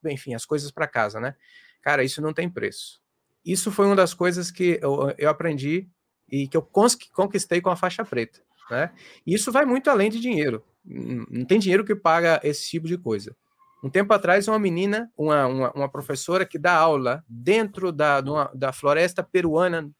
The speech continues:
alguma parte da floresta amazônica, me mandava um testemunho falando sobre como está impactando crianças que vivem no meio da floresta e com a minha, com minhas aulas, né? As classes que a gente dá, ensinando as,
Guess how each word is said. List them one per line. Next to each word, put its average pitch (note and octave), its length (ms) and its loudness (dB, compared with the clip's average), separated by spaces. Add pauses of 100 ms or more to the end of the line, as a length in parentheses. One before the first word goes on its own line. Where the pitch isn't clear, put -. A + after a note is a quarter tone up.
(280)
alguma E3 340 -4 (120)
parte D3+ 240 0
da D3+ 80 -4
floresta C#3+ 400 -6
amazônica, D#3+ 600 -4 (640)
me D3+ 80 -2
mandava E3 340 4
um E3+ 60 -4
testemunho D#3+ 540 -4
falando D3 360 -4
sobre D#3 460 -4 (280)
como F#3 180 0
está F#3 180 -2
impactando F3 680 -2
crianças G3+ 800 -2
que F#3+ 140 -8
vivem F3+ 240 -8
no F3+ 100 -6
meio G#3+ 200 -2
da G#3 100 -8
floresta F3+ 760 -2 (120)
e D#3 80 -6
com E3+ 120 -2
a D#3+ 40 0
minha, B3 420 -4
com E3 140 -6
minhas F#3+ 260 -2
aulas, E3+ 360 2
né? D#3 180 -8 (580)
As - 140 -12
classes D#3 400 0
que - 80 -10
a C#3+ 40 -6
gente C3+ 120 -10
dá, D3 200 -2 (460)
ensinando F3 380 -2
as, D#3+ 120 -6